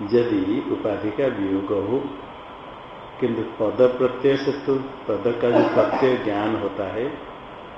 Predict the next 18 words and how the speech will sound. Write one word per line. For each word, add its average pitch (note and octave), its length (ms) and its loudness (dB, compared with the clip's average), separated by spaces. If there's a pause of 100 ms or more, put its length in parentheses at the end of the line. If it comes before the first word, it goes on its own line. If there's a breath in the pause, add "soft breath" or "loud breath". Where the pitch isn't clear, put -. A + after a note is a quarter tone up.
(220)
प्रयत्न B2 580 4
भेद B2 300 4
उपनीत B2+ 520 2
ध्वनि A#2+ 440 2
भेदात. C#3 480 2 (1200)
प्रयत्न A2+ 520 2
विशेष A2+ 440 0 (380)
से C3+ 300 0 (340)
उपनीत A#2 380 0
है, A#2 340 0 (280)
उत्पन्न A#2 320 -4
होता A#2 240 0
है G#2+ 160 2
ध्वनि B2 420 2 (420)
विशेष. A2+ 240 0 (960)
प्रयत्न A2 360 0
विशेष A2+ 360 0
से C#3+ 400 -2